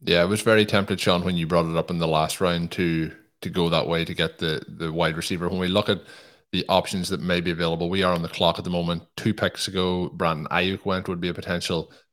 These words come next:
wide receiver option. Obviously not an option for us now, but we're looking in by A D P. You're into, after the, the rookies, it's,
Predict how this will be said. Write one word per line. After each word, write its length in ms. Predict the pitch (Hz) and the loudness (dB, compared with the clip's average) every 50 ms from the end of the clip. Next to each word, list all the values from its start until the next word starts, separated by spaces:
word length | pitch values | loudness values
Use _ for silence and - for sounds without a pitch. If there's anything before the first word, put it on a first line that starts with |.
| _ _ _ - | _ _ _ -2
wide 160 | 90 87 82 | 0 0 0
receiver 360 | 85 - - 90 82 87 85 | -2 -2 -4 -4 -2 0 0
option. 260 | 80 80 - - 87 | 0 0 -2 -4 -2
Obviously 300 | - 85 85 85 - 87 | -2 -2 -2 -2 -4 -2
not 180 | 82 80 78 - | -2 -2 -4 -4
an 100 | 85 85 | -4 -4
option 260 | 80 78 - - 85 | -4 -4 -4 -8 -10
for 200 | - - 82 78 | -6 -4 -2 -2
us 140 | 80 - - | -2 -2 -4
now, 220 | 82 80 82 82 | -2 -2 -2 -2
but 180 | 80 80 73 - - - _ _ _ _ | -2 -4 -6 -6 -12 -20 _ _ _ _
we're 120 | 92 95 95 | 0 2 4
looking 260 | 104 104 - 101 95 | 4 4 4 2 2
in 180 | 90 90 90 | 2 2 2
by 160 | 87 87 85 87 | 2 2 4 4
A 160 | 87 87 85 | 2 0 0
D 120 | 87 85 | -2 -4
P. 160 | - - 95 | -2 -2 -2
You're 220 | 87 85 85 85 85 | 0 0 0 0 -2
into, 480 | 82 85 80 - 90 82 80 76 73 - - _ _ _ _ _ _ | -2 -4 -4 -2 -2 -2 -2 -2 -4 -8 -14 _ _ _ _ _ _
after 260 | - 80 78 - - 87 | -4 -2 -2 -2 -6 -6
the, 160 | 82 82 78 | -4 -6 -6
the 140 | - 85 82 | -6 -6 -4
rookies, 400 | 82 82 78 - - 85 82 85 | -4 -4 -4 -4 -4 -4 -2 -4
it's, 200 | 82 76 - | -6 -8 -10